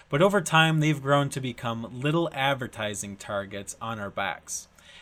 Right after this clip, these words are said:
Ever shop for something on Amazon, and within an hour you're seeing ads for it somewhere else on the web? That's because of a cookie.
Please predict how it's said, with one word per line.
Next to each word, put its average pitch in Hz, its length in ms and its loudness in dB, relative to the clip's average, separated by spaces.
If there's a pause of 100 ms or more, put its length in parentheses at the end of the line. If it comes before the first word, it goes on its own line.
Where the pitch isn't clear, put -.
Ever 185 180 6
shop 185 300 6
for 190 100 -2
something 175 400 0
on 127 140 0
Amazon, 147 800 2
and 123 120 -4
within 120 300 -2
an 120 120 -2
hour 123 340 2
you're 113 180 -4
seeing 117 500 -4
ads 113 360 -2
for 120 180 -4
it 113 80 -6
somewhere 117 380 -2
else 117 240 0
on 123 80 -4
the 104 80 -6
web? 117 320 -2 (540)
That's 151 220 2
because 123 360 -6
of 101 80 -6
a 98 80 -6
cookie. - 440 -12